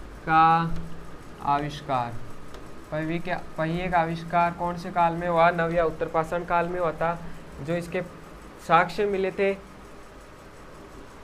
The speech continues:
पहिए का आविष्कार किया, इसका जो साक्ष्य मिला था वो है मेहरगढ़, पाकिस्तान। कहाँ पे मिला था? मेहरगढ़, पाकिस्तान के,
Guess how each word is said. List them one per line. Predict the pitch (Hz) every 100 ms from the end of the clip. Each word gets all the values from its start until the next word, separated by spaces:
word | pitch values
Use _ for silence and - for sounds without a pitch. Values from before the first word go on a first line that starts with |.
| - - - - - - - - -
पहिए | 160 180 185
का | 185
आविष्कार | 180 175 175 175 170
किया, | 175
इसका | 175 170 180
जो | 170
साक्ष्य | 165 170 170 196
मिला | 180 165
था | 165 180
वो | 175 170 180
है | 180 185
मेहरगढ़, | 170 170 165 180
पाकिस्तान। | 170 156 147 156 - 139 117 - - - - - - - -
कहाँ | 151 160
पे | 165 180
मिला | 180 175 175
था? | 185 185 208 - - - - -
मेहरगढ़, | 147 156 160 175 170 175 175 196 220 - - - - - - - - - - - - - - - -
पाकिस्तान | 151 151 165 - 160 160
के, | 156 165 185 196 190